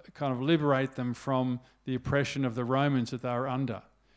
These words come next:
Everybody was waiting for a Messiah. In fact, that before Jesus, there are others who had come and claimed to be the Messiah and, um, had ended badly.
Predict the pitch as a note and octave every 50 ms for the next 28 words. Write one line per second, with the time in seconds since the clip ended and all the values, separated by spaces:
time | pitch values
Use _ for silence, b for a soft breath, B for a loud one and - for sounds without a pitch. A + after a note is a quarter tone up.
0 | b b b b b b - F3+ F#3+ G3+ A#3 G#3+ E3+ F3 D3+ C#3+ C#3+ C#3 C#3+ C3
1 | - - D3+ C#3+ D3 D#3 D3 D3 C#3+ C3+ - - - C#3 C3+ C3+ C3+ C3 C3 B2+
2 | B2 - - C#3 B2+ B2+ B2+ B2 G#2+ G#2+ A#2 - b b b b b b - D#3
3 | D3+ - - F3 F3 F3 E3+ - F3 F3 E3+ - - D#3+ D3+ - - F3+ F3+ F3
4 | F3+ F3 F3+ F#3 F3 - F3 D3+ - - D#3+ D3+ D3 C#3+ C3+ - E3 E3 F#3 F#3
5 | E3 C#3 - - D#3+ D#3 C#3 D3 C#3 - - D#3 E3 E3 C#3 C3 C3 B2+ - C#3+
6 | C#3+ D3 D#3 D#3+ C#3 D3+ C#3 A#2+ D3+ E3+ F3+ D#3 B2 A#2 C#3 - _ _ - C3
7 | B2+ B2+ - - - C3 A#2+ A#2 G#2+ G#2 G#2 A2+ - b b b b b b b
8 | b b b - C3 B2+ B2+ B2 B2 B2 A#2 B2 A#2+ A#2 A#2 A#2 A#2+ C#3 D3 A#2
9 | B2+ B2+ A#2+ B2+ C3 C3+ B2+ A#2+ A#2 G#2+ - B2 B2 A#2+ B2 A#2 - - A2 A2